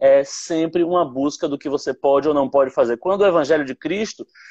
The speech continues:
tá muito melhor interpretado por Alexandre Pires. O evangelho de Cristo é o evangelho de quem olha pro pai e pergunta, "Pai, o que que eu vou fazer com essa tal liberdade?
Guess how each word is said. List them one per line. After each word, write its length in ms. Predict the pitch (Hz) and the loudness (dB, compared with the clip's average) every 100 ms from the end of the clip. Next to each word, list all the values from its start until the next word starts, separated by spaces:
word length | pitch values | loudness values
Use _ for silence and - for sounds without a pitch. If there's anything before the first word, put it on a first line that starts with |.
| - | -6
tá 100 | - | -2
muito 260 | 147 180 185 | 0 0 0
melhor 180 | 185 180 | 2 2
interpretado 480 | 180 165 160 226 180 | 0 -2 0 0 0
por 80 | 202 | 2
Alexandre 440 | 196 - 190 190 | 2 0 -4 -4
Pires. 460 | - 156 135 - - _ _ _ - | 0 0 0 -4 -18 _ _ _ -2
O 40 | |
evangelho 380 | 147 156 156 175 | 0 2 2 2
de 100 | 147 | 0
Cristo 580 | - 156 196 233 - 120 - - | -4 -2 -2 -4 -6 -10 -10 -4
é 100 | 139 147 | 2 4
o 40 | |
evangelho 440 | 160 160 143 175 | 4 2 2 2
de 80 | 165 | 0
quem 240 | 165 175 151 | -2 0 4
olha 240 | 180 185 | 4 4
pro 200 | 180 175 | 0 0
pai 220 | 156 160 | 2 2
e 20 | 180 | 2
pergunta, 400 | 160 147 151 147 | 0 0 -2 0
"Pai, 240 | 180 185 | 2 2
o 40 | |
que 120 | 170 175 | 0 -6
que 100 | 180 | -6
eu 40 | |
vou 100 | 196 | -4
fazer 420 | - 175 131 170 | 0 0 0 -4
com 80 | 156 | -6
essa 180 | 131 139 | -4 -2
tal 220 | - 147 | 0 0
liberdade? 760 | 147 131 127 120 120 117 107 | 2 0 0 2 2 2 -4